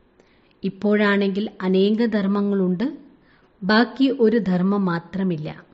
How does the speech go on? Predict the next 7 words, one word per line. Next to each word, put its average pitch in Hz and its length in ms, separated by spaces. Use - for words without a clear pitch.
അതിനാൽ 185 500
സർവ്വശാസ്ത്രങ്ങളുടെയും 214 1700
ശിരോമണിയാണ് 202 920
ഗീത. 160 460
എന്തുകൊണ്ടെന്നാൽ 202 880
ഇതിലൂടെയാണ് 214 960
സർവ്വരുടെയും 208 920